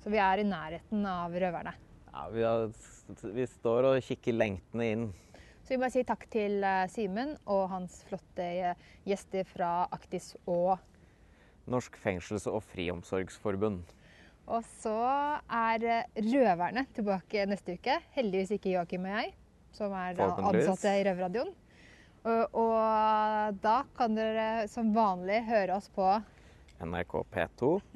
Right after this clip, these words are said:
Speaker 2: søndager klokken tjue tretti.
Speaker 1: Eller når, hvor du vil på podcast,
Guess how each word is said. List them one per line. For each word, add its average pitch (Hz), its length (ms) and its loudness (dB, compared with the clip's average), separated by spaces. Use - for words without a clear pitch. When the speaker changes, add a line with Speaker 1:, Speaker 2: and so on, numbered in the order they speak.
Speaker 2:
søndager 95 680 0
klokken 82 400 -8
tjue 95 320 0
tretti. 107 500 2
Speaker 1:
Eller 262 540 2
når, 277 460 -2
hvor 208 160 -2
du 220 220 -2
vil 226 500 -2
på 190 100 -4
podcast, 180 540 -2